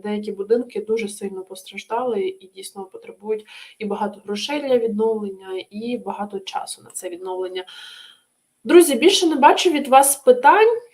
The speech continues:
На цьому тижні вже ми не будемо виходити в ефір, тому запрошую на наш наступний ефір у понеділок,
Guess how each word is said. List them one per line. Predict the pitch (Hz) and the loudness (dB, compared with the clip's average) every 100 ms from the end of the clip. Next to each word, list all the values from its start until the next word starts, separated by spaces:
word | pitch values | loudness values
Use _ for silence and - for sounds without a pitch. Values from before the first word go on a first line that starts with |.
| _ | _
На | - 254 | 0 0
цьому | 254 330 330 | 2 0 0
тижні | - 339 370 277 254 | 2 2 2 0 -4
вже | 247 311 311 | -2 2 2
ми | 247 262 254 | 2 0 0
не | 202 202 220 | 0 -2 -2
будемо | 302 381 330 254 | 0 2 2 -2
виходити | 254 262 226 226 | -4 0 0 0
в | 202 | -4
ефір, | 196 - 392 359 | -4 -2 -2 -2
тому | 233 277 | -6 -4
запрошую | 233 220 240 302 - 226 220 | -2 0 0 -4 -6 -4 -2
на | 214 | -2
наш | 214 226 226 | -2 -4 -6
наступний | 202 - 233 208 190 | -12 -10 -10 -8 -10
ефір | - 202 190 | -8 -8 -8
у | |
понеділок, | 196 202 196 233 320 302 294 | -8 -10 -10 -8 -6 -6 -8